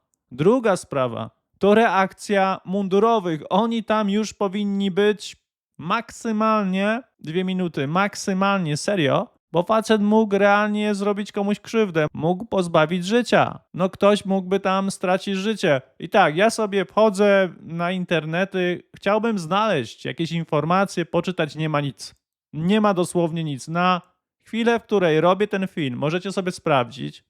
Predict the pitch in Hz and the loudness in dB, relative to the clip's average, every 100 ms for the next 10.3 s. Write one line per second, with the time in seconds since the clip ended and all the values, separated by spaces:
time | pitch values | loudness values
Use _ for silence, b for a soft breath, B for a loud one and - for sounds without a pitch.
0 | - 147 170 165 170 170 - 165 151 147 | -8 -6 -6 -6 -4 -4 -4 -2 0 0
1 | 151 151 190 214 202 202 151 - - _ | -2 -2 0 2 0 0 -4 -10 -20 _
2 | - 180 202 214 214 196 165 175 190 185 | -4 0 2 0 0 0 0 0 0 -2
3 | - 180 - 175 175 160 - 123 113 _ | -2 -4 0 0 2 0 -2 -14 -14 _
4 | _ _ 170 170 202 208 202 226 - 269 | _ _ -6 0 4 4 2 -2 -2 0
5 | 247 - 135 - - _ _ _ _ _ | 0 -2 -6 -8 -18 _ _ _ _ _
6 | - 143 202 220 226 226 220 214 151 165 | -8 2 2 2 0 2 0 -2 -4 0
7 | 185 190 190 175 143 139 170 165 - - | 0 2 4 4 0 -2 -2 -2 -4 -6
8 | 151 156 190 240 262 - 165 165 - 196 | -4 -2 -2 -4 -6 -10 -8 -6 0 0
9 | 196 196 190 165 139 156 170 160 160 151 | 2 2 2 0 -8 -6 -2 -4 -4 -10
10 | - 120 127 | -6 -8 -8